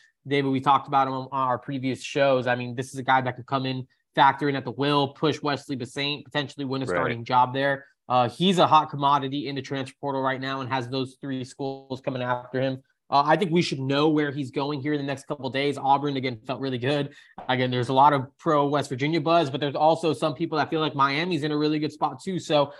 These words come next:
Speaker 1: I feel like there's kind of a, a lot of tug and pull going on right now. Three schools who I think really impressed.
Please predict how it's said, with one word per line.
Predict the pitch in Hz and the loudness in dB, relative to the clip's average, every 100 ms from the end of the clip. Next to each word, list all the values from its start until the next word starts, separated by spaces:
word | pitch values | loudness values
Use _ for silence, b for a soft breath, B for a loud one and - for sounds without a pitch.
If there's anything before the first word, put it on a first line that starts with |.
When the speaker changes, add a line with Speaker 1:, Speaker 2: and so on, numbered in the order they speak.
| B B | B B
Speaker 1:
I | 160 | 4
feel | 175 202 | 6 6
like | 190 170 | 6 6
there's | 165 - | 0 2
kind | 165 160 | 0 2
of | 160 | 0
a, | 147 139 | 2 0
a | 139 | 2
lot | 143 151 | 4 4
of | 143 - | 2 -2
tug | 156 143 | -2 -2
and | 135 | -6
pull | 147 156 143 | -4 -2 0
going | 151 151 143 | -2 -2 -2
on | 147 | -2
right | 147 147 | -2 -4
now. | 147 147 147 - | -2 0 0 -2
Three | 143 131 | -6 -6
schools | - 143 139 135 - 131 | -8 -6 -4 -4 -8 -6
who | 131 | -4
I | 127 127 | -2 -4
think | 151 | -6
really | 139 139 139 | -4 -2 -2
impressed. | 123 110 139 139 139 - | -4 -4 -2 -2 -2 -12